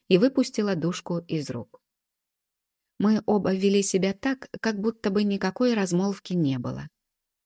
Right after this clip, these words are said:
Как будто бы я не выгоняла Витто, а он, как будто бы, никогда и не уходил. Сивка-бурка еще дремала в стойле и не обратила на нас никакого внимания. А вот коза Дереза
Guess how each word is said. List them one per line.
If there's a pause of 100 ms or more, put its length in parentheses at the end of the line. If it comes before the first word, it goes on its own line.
(260)
Как
будто
бы
я
не
выгоняла
Витто, (400)
а
он, (120)
как
будто
бы, (280)
никогда
и
не
уходил. (1300)
Сивка-бурка
еще
дремала
в
стойле (260)
и
не
обратила
на
нас
никакого
внимания. (640)
А
вот
коза
Дереза